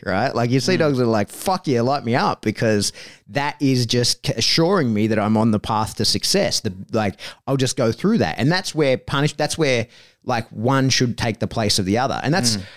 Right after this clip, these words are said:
Speaker 1: that's kind of what I'm getting at, is when, if you're going down the path with one and you start to identify, like, "Oh, this isn't going the way that I had hoped it would," or I'm starting to not have the effect that I thought that I was gonna have,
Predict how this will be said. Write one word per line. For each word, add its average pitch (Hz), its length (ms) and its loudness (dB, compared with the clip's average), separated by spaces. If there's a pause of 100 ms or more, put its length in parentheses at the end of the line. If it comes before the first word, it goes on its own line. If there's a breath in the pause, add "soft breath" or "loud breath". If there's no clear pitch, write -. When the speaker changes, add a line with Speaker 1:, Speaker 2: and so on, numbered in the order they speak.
Speaker 1:
that's 165 140 -2
kind 170 160 2
of 135 60 2
what 127 100 2
I'm 120 100 0
getting 180 260 2
at, 95 240 -2
is 120 220 0
when, 131 400 2 (380)
if 127 120 -2
you're 135 120 4
going 160 420 0
down 143 320 2
the 113 80 2
path 123 380 -2
with 107 100 -2
one 131 280 0
and 107 100 0
you 101 40 0
start 113 260 -2
to 113 60 0
identify, 101 540 0
like, 90 340 0
"Oh, 123 300 2
this 139 160 2
isn't 110 220 0
going 113 220 2
the 98 60 2
way 95 140 2
that 90 80 2
I 85 80 2
had 87 120 -2
hoped 135 200 -2
it 90 80 -4
would," 73 320 -2 (300)
or 135 160 0
I'm 139 140 0
starting 143 320 0
to - 140 0
not 110 320 2
have 113 180 -2
the 110 120 2
effect 135 340 -2
that 107 100 -2
I 92 80 2
thought 117 280 -2
that 101 100 2
I 95 40 2
was 90 120 0
gonna 85 180 -4
have, 120 480 -4